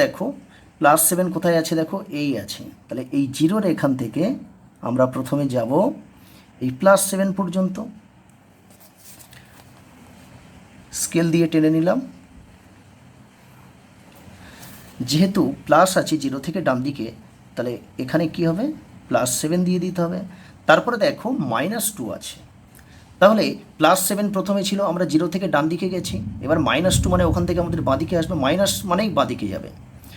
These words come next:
ঠিক আছে, তো এখান থেকে দেখো দু ঘর, মানে এখানে আছে এই এক ঘর, এই এক ঘর, অর্থাৎ এই পর্যন্ত আসবো। তাহলে আমরা এখান থেকে দাগ দিয়ে,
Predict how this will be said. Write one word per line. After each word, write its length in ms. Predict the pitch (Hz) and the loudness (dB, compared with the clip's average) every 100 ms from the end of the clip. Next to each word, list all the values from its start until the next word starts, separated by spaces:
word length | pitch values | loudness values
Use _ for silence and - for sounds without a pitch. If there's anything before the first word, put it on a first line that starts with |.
| - - - | -20 -14 -8
ঠিক 120 | 185 208 | -6 -6
আছে, 140 | - - - | -8 -12 -14
তো 60 | - - - | -12 -8 -4
এখান 180 | 151 196 196 | 0 0 0
থেকে 140 | 175 - | 0 0
দেখো 160 | - 151 | 0 0
দু 60 | 160 170 | 0 0
ঘর, 140 | 135 101 117 | 0 -2 -4
মানে 100 | 135 - | -4 -6
এখানে 220 | 139 170 175 | -2 2 2
আছে 160 | - 208 107 135 | 2 -2 -4 -4
এই 80 | 160 170 | -2 -2
এক 80 | 160 160 | -2 0
ঘর, 160 | 202 277 - - | 0 0 -8 -8
এই 80 | 131 117 | -4 -4
এক 60 | 107 - | -4 -8
ঘর, 120 | - - - | -14 -14 -8
অর্থাৎ 180 | 170 160 - | -6 -6 -4
এই 80 | 127 | -4
পর্যন্ত 320 | 151 131 120 - - | -4 -4 -6 -6 -8
আসবো। 220 | - 67 - - - - - | -10 -12 -16 -18 -20 -16 -4
তাহলে 160 | 143 135 | 0 2
আমরা 180 | 127 123 - - - | 2 0 0 -6 -12
এখান 180 | 127 160 160 | -4 -4 -4
থেকে 160 | 156 151 123 | -4 -4 -2
দাগ 120 | 127 127 | -2 -2
দিয়ে, 180 | 120 117 | -6 -6